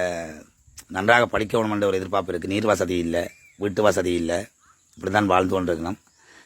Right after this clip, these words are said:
தந்தையோர் ஒரு இயலாவாளி, அன்றாடம் கண்ட வேலைக்கும் போய் கிடைக்கிற பணத்தை வச்சு தான் அவைகள் அன்றாட உணவுகளை மேற்கொண்டு வருகணும். இந்த வீடு கூட ஒரு கவர்மெண்டாலே ஆரம்பத்துல கொடுக்கப்பட்ட வீடு. எதுவித அடிப்படை வசதியும் இல்ல. இதை பார்த்தா தெரியும், எல்லாருக்கும் தெரியும். எதுவித, எந்த எதுவித அடிப்படை வசதியும் இல்ல.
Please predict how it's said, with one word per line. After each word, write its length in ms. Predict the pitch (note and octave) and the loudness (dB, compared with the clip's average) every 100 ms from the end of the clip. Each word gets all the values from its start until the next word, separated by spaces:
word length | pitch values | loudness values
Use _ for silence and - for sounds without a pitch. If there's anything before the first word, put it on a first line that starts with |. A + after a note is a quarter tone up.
| - | -6
தந்தையோர் 380 | F#2+ G#2+ A2 G2+ | -2 4 4 4
ஒரு 100 | G2 | 4
இயலாவாளி, 480 | G2+ G2+ G2 F#2+ G2+ | 4 4 4 2 0
அன்றாடம் 460 | F#2+ G2 G2 G2+ G2+ F#2+ _ _ - | 0 2 2 0 -4 -8 _ _ -6
கண்ட 240 | F#2+ G2+ G2+ | -2 0 2
வேலைக்கும் 400 | G2 G2+ F#2+ F2+ | 2 0 -2 -2
போய் 180 | G2 G2+ | 0 0
கிடைக்கிற 320 | F#2+ G2+ G2 | 0 -2 0
பணத்தை 280 | F2+ F#2+ F#2 | -2 -2 0
வச்சு 160 | F2+ F2 | -2 -2
தான் 120 | G#2 | 0
அவைகள் 260 | F#2+ F#2 F#2 - _ | 0 0 -2 -8 _
அன்றாட 320 | F2+ F#2 F#2 | -6 -2 0
உணவுகளை 400 | F2 G2+ G2+ F#2 | 2 2 2 2
மேற்கொண்டு 340 | F2+ E2+ F2+ E2+ | 0 -4 -4 -2
வருகணும். 300 | E2 E2+ - _ _ - - | -2 -4 -8 _ _ -20 -16
இந்த 160 | - | -4
வீடு 160 | F#2 G2+ | 0 2
கூட 140 | G2+ | 4
ஒரு 100 | G2+ E2+ | 2 2
கவர்மெண்டாலே 460 | F#2+ G#2 G2 F#2+ | 2 2 2 4
ஆரம்பத்துல 320 | F#2 F2+ E2+ F2+ | 4 2 0 -2
கொடுக்கப்பட்ட 480 | E2+ E2+ E2 E2 | -2 -2 -4 -4
வீடு. 160 | E2+ F#2+ | -2 0
எதுவித 340 | G#2 B2 B2+ | 2 4 4
அடிப்படை 340 | A2 G#2 G#2 A2 | 4 2 0 0
வசதியும் 400 | G2 G2+ G#2 G2 | 0 -2 -4 -6
இல்ல. 200 | F#2+ - | -8 -12
இதை 140 | - - | -16 -6
பார்த்தா 240 | F#2 F#2+ | -4 -2
தெரியும், 280 | F#2+ F#2 F2+ | -4 -4 -2
எல்லாருக்கும் 400 | F#2+ F#2+ F2+ F#2 | 0 0 0 -4
தெரியும். 260 | F2+ F2+ F2+ | -6 -6 -8
எதுவித, 260 | F#2 G2 | -6 -4
எந்த 240 | F#2 G2+ G2+ | -4 -2 -2
எதுவித 240 | G2+ F#2+ | -2 -4
அடிப்படை 300 | F2+ F#2+ F2+ | -6 -6 -6
வசதியும் 420 | F#2 G2 G2 G2 F2+ | -4 -4 -4 -4 -2
இல்ல. 160 | E2 | -2